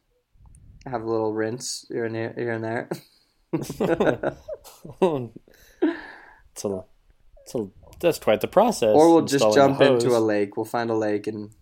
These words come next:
Speaker 1: Chase will, Chase found out this weekend that, um,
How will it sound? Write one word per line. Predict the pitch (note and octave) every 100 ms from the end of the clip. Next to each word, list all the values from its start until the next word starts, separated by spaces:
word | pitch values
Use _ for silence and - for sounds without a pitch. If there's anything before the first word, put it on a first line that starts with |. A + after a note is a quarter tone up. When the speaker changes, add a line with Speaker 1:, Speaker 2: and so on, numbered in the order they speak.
| _ _ _ _ _ _ _ _ _ -
Speaker 1:
Chase | - A#2+ B2
will, | A#2+ - - -
Chase | - G3+ -
found | E3+ D3+
out | C3 B2+
this | A#2+ -
weekend | A#2 A2 A2 - A#2
that, | A2 G#2+ -
um, | A2 G#2 G#2 G#2+